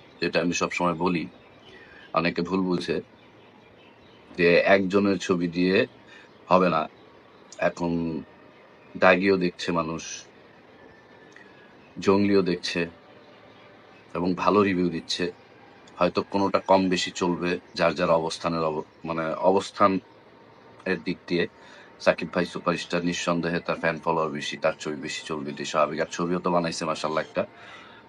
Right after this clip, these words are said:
অনেকদিন পরে মনে হইলো বাংলাদেশে বইসা বাংলাদেশের কোনো ছবি দেখতেছি,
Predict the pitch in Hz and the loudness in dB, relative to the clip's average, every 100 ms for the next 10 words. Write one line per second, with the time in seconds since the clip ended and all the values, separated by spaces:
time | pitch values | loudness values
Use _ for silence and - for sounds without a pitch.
0 | - 98 98 95 98 98 107 107 104 101 | -2 2 2 2 2 8 8 8 6 4
1 | 90 90 90 98 95 92 95 92 - 98 | 4 6 6 6 4 2 0 0 0 2
2 | 87 87 95 92 - 85 92 90 85 78 | 4 6 4 4 -4 -4 -6 -6 -8 -8
3 | 76 - - - | -10 -12 -14 -12